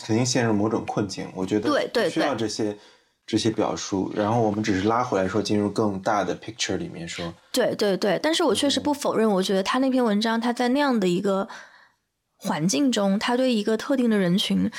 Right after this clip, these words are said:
Speaker 2: 他那种安慰或者鼓舞人心的作用，
Speaker 1: 嗯。
Speaker 2: 我是非常敬佩的。
Speaker 1: 对，
Speaker 2: 就是说，
Speaker 1: 对。
Speaker 2: 我觉得他，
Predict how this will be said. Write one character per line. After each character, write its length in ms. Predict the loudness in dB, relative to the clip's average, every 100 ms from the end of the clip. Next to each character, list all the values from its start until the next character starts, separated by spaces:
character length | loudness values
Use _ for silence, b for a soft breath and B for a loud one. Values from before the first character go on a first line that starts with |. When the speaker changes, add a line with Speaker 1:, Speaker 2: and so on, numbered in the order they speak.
| B B
Speaker 2:
他 140 | 0
那 200 | 2 2 2
种 180 | 0 -4 -10 _
安 260 | -4 0 2
慰 120 | 2
或 200 | 2 0
者 240 | 0 0 0
鼓 180 | 0
舞 180 | 2 4
人 220 | 4 2
心 220 | 2 2 2
的 100 | 2
作 240 | 2 2
用， 200 | 2 0
Speaker 1:
嗯。 80 | -4 B B B B B -6
Speaker 2:
我 240 | 0 2
是 240 | 2 0 0
非 240 | 0 0
常 680 | 0 0 2 2 2 0 -4 _ _ _
敬 340 | -4 0 2 2
佩 300 | 0 -2 -4
的。 180 | -6 -6
Speaker 1:
对， 80 | -2
Speaker 2:
就 80 | 0
是 120 | 0
说， 300 | 2 0 -2
Speaker 1:
对。 80 | B B B B
Speaker 2:
我 60 | -2
觉 140 | 0
得 60 | 0
他， 380 | 0 0 0